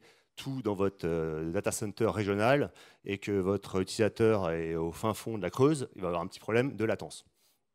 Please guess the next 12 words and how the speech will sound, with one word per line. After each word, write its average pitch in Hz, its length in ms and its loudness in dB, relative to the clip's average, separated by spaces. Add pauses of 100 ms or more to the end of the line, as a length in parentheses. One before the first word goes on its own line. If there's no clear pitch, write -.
(760)
Donc, 120 140 -4
en 151 100 6
fonction 170 420 0
des 120 140 2
use 104 220 -2
cases 139 160 4
et - 20 2
en 101 80 2
fonction 110 320 -8
des 95 100 -4
secteurs 107 320 -6
d'activité, 98 600 -2